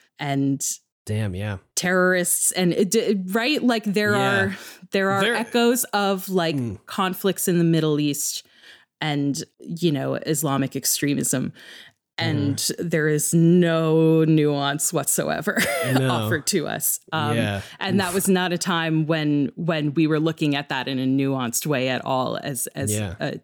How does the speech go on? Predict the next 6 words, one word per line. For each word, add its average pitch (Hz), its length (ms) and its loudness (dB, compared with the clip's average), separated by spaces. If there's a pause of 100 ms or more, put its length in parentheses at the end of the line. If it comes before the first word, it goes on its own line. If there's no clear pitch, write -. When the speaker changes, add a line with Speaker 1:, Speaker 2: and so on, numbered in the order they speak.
(100)
Speaker 1:
you 156 140 -4
know, 131 160 -6 (240)
in 143 400 0
American 151 520 0
society 131 600 -4
specifically. 143 760 -6